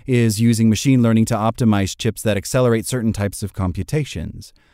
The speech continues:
The Google researchers have also shown how A I models and chip hardware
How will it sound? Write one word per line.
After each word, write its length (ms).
The 80
Google 340
researchers 600
have 100
also 400
shown 320
how 200
A 180
I 140
models 520
and 160
chip 200
hardware 460